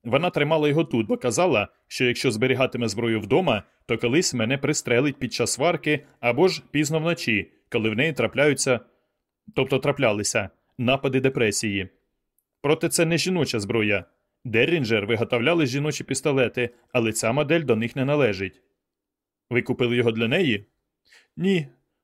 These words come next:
Вона надибала його в ломбарді десь у Вотсі. Віддала за нього двадцять п'ять баксів. Непогана ціна, враховуючи його стан». Бакмен зазирнув своєму помічнику у вічі.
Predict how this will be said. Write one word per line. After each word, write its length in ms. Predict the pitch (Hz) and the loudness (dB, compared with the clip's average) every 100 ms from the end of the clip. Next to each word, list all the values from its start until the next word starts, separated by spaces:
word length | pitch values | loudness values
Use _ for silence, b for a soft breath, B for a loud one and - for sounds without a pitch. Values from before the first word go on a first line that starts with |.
| 123 | -6
Вона 220 | 160 214 | -2 0
надибала 440 | 170 165 139 139 | 4 4 4 4
його 140 | 127 135 | 4 4
в 60 | |
ломбарді 460 | 127 127 147 120 123 | 2 2 2 2 0
десь 240 | 127 - | -2 0
у 80 | 131 | -2
Вотсі. 540 | 117 113 - 113 101 - _ _ | 0 0 0 0 -2 -6 _ _
Віддала 400 | 123 113 127 175 | -2 0 2 2
за 140 | 151 | 2
нього 200 | 147 135 | 0 -2
двадцять 440 | 113 131 190 165 135 | 0 -2 0 -2 -2
п'ять 240 | 113 127 | -4 -2
баксів. 500 | 107 107 - 113 101 - _ _ _ | 0 0 0 -4 -4 -6 _ _ _
Непогана 540 | 143 202 143 160 180 | -2 2 4 4 2
ціна, 260 | - 143 123 | -2 -2 2
враховуючи 640 | 120 123 127 113 113 - | 2 2 2 0 -2 -2
його 220 | 117 117 | 0 0
стан». 360 | 117 - 104 92 - _ _ _ _ _ _ - | 0 -2 -4 -6 -18 _ _ _ _ _ _ -10
Бакмен 420 | 113 135 165 156 | 0 0 0 -2
зазирнув 440 | 123 107 113 233 | -2 0 0 -2
своєму 360 | - 117 117 117 | -2 -2 -2 -2
помічнику 500 | - 120 - 120 123 | -6 -6 -4 -4 -4
у 180 | 123 120 | -2 -2
вічі. 460 | 113 104 120 101 | -2 -2 -4 -4